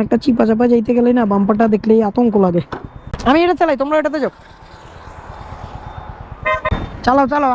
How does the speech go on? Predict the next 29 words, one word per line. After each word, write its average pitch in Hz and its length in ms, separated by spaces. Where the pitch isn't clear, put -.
আমার 311 160
এই 349 100
একটু 320 160
টানলেই 370 360
এটার 339 240
কারণে 339 300
ভয় 254 180
লাগে। 220 180
Back 247 220
to 311 120
my 294 180
comfort 269 360
zone, 285 240
মানে 262 140
এই 277 140
বাইকটা 269 320
চালাইতে 277 340
চালাইতে, 269 320
রিফাতের 269 460
বি 262 160
ফোরটা 294 320
চালাইতে 269 360
চালাইতে 285 340
মানে 240 160
খুব 262 140
ভালো 240 240
একটা 269 200
অভ্যাস 247 280
হয়েছে 226 180